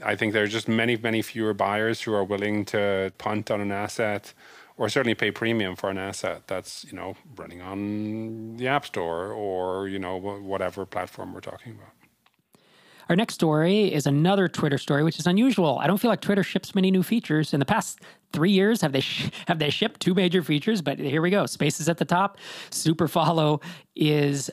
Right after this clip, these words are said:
Speaker 2: a way for Twitter users to charge for their tweets. It's like a subscription. So I could say, "Hey, if, you know, I'm gonna have my public Twitter feed, but if you want the juicy details, I don't know, more honesty, more transparency, whatever it is, it's the super secret sauce,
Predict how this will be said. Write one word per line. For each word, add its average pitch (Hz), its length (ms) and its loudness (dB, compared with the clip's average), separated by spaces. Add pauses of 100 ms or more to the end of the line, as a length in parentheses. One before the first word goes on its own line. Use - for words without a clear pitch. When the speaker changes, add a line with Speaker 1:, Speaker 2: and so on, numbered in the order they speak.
Speaker 2:
a 151 80 0
way 143 220 2
for 147 680 0
Twitter 151 560 -2
users 139 580 0
to - 140 -6
charge 160 680 2
for 147 220 0
their 139 120 2
tweets. 226 280 0
It's - 100 -10
like 131 140 -4
a 165 60 -2
subscription. 156 500 -2
So - 100 0
I 139 80 2
could 139 140 -4
say, 143 160 0
"Hey, 156 360 2
if, - 240 -4
you 156 100 0
know, 139 40 2
I'm 135 80 0
gonna 135 100 2
have 151 120 2
my 135 80 2
public 175 360 0
Twitter 156 220 2
feed, 151 340 2 (200)
but 143 120 2
if 135 140 -2
you 151 120 6
want 143 340 2
the 131 80 0
juicy 147 360 0
details, 131 720 0
I - 120 -2
don't 139 100 2
know, 123 100 2
more 135 300 2
honesty, 151 360 0
more 139 160 0
transparency, 151 480 0
whatever 170 380 2
it 156 60 4
is, 147 200 2
it's 127 140 -10
the - 80 -8
super 165 300 0
secret 160 340 -2
sauce, 120 340 -2